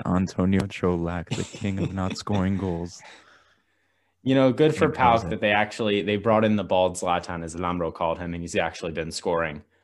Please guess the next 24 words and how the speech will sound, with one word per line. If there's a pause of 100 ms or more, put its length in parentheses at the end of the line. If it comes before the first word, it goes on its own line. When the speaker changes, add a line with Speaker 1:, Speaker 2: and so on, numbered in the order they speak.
(140)
Speaker 2:
Uh, (400)
geez,
what
would
they
be (600)
doing
without,
uh,
without (220)
Kremenchik
coming
in? (400)
Um,
as
Lambro
<laughs>
mentioned,
uh,
Larissa
have
fired
their
coach.